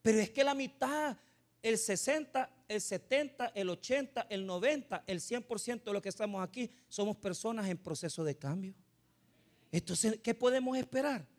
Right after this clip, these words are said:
si no perf-, no somos perfectos? Entonces, el desierto es el lugar donde aprendemos el contentamiento. ¿Y qué es el contentamiento?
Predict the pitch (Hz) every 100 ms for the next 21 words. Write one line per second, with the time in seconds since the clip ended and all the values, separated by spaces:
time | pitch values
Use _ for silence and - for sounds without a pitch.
0 | _ _ - 208 196 208 - - 208 214
1 | 220 - 175 139 190 226 - 185 - _
2 | _ _ _ _ _ _ _ 233 220 -
3 | 330 330 - 190 - - _ _ _ _
4 | _ - 294 311 302 - 277 262 - 247
5 | 233 220 233 262 202 208 190 - 180 180
6 | 226 220 208 269 285 - _ _ _ _
7 | 143 131 139 127 - 117 117 120 104 -
8 | _ _ _ _ _ _ _ _ _ _
9 | _ _ _ _ _ _ _ _ 196 -
10 | 262 277 254 226 208 202 180 180 175 147
11 | 120 -